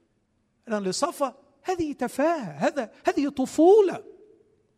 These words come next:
ثم يختم مصر لغاية الآخر، وهو بيختم وبيودعهم يقول لهم: "كونوا رجالة،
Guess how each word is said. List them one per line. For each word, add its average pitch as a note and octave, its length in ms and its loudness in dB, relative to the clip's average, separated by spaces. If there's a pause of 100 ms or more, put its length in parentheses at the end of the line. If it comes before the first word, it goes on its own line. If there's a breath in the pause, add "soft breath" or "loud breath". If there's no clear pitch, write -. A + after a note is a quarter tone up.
(500)
ثم D#4+ 220 -6
يختم B3 640 0
مصر F4+ 440 0
لغاية C4 420 -2
الآخر، B3 680 -4 (220)
وهو G3+ 180 2
بيختم B3+ 460 -2
وبيودعهم G3 840 0 (760 soft breath)
يقول G3 140 -8
لهم: F3 120 -4
"كونوا C#3+ 360 6
رجالة، G#2+ 440 -10